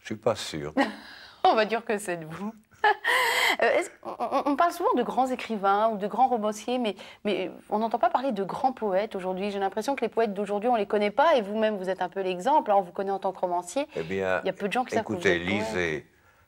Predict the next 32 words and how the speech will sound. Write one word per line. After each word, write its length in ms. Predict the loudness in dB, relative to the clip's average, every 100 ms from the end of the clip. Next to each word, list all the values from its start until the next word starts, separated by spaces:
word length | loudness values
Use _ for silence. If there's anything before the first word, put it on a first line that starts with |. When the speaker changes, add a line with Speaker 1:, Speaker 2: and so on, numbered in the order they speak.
| _ -18
Speaker 1:
Mon 160 | -12 -10
histoire 400 | -10 -6 -2 -2
de 60 | -2
la 80 |
poésie 380 | -10 -10 -10 -10
française, 640 | -12 -12 -12 -6 -4 -4 -8
lisez 360 | -8 -6 -4 -2
un 180 | -2 -4
ouvrage 500 | -6 2 4 4 0
de 80 |
Dominique 600 | -6 -4 -4 -6 -6 -8
de 100 | -6
Villepin 640 | -8 -6 -8 -8 -6 -4 -4
qui 160 | -8 -14
vient 240 | -10 -10
de 80 | -10
paraître, 760 | -6 -6 -4 -2 -2 -2 -6 -6 -16 -20 -20 -20 _ _
et 280 | 0 0 -2
vous 200 | -8 -6
verrez 600 | -2 -2 2 2 0 -6 _ _ _ _
qu'il 200 | -8 -6
y 140 | 0 2
a 80 |
à 180 | 4 2
notre 360 | 0 -4 -4 -6
époque 480 | -6 0 0 0 -6
de 80 | -10
très 320 | -6 -2 -2
grands 220 | -2 -8
poètes, 580 | -8 -4 -2 -2 -4 -14
même 400 | 0 0 0 -6
si 520 | -10 -8 -6 -6 -6